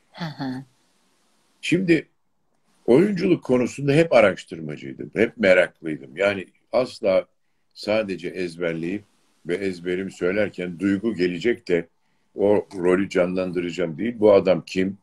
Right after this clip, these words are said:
Speaker 2: Neden böyle davranıyor? Neden bu lafları söylüyor? Bu laflar ne anlam ifade ediyor filan diye düşünüyordum. Fakat,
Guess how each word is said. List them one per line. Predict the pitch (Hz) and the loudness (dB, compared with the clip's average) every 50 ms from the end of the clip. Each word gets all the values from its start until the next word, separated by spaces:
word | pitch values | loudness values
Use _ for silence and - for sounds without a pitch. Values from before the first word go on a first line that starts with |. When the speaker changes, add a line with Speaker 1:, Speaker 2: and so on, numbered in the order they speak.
| _ _ _ _ _ _ _ _ _ _ | _ _ _ _ _ _ _ _ _ _
Speaker 2:
Neden | 80 87 90 87 107 104 101 90 | -2 -2 0 2 2 2 2 0
böyle | 80 80 78 78 73 67 | 0 0 0 0 -2 -2
davranıyor? | 76 73 71 67 67 71 69 73 82 82 | -2 -4 -4 -4 -6 -6 -6 -4 -4 -2
Neden | 85 87 87 95 95 98 87 | -2 0 0 0 0 0 -2
bu | 80 78 | -2 -2
lafları | 76 73 67 - - 73 69 69 | -2 -2 -4 -6 -8 -6 -6 -6
söylüyor? | - - - 67 69 80 82 82 | -8 -8 -8 -4 -2 -2 -2 0
Bu | 87 98 101 | 0 4 4
laflar | 98 92 - - 92 92 92 92 | 4 4 4 2 2 2 4 4
ne | 98 101 | 2 2
anlam | 95 87 80 76 73 69 67 69 | 2 2 0 0 -2 -2 -4 -6
ifade | 71 - - 71 69 69 69 71 | -12 -10 -8 -8 -8 -6 -8 -12
ediyor | 71 71 85 92 85 - | -16 -14 -12 -12 -8 -2
filan | - 190 98 87 73 | 2 4 4 4 2
diye | 71 67 62 | -4 -14 -18
düşünüyordum. | _ - - - 60 - _ _ _ _ _ _ _ _ _ _ _ _ _ _ _ _ _ _ _ _ _ _ _ _ _ _ _ _ _ | _ -20 -20 -20 -20 -20 _ _ _ _ _ _ _ _ _ _ _ _ _ _ _ _ _ _ _ _ _ _ _ _ _ _ _ _ _
Fakat, | - 127 143 175 165 - | 2 4 6 4 4 2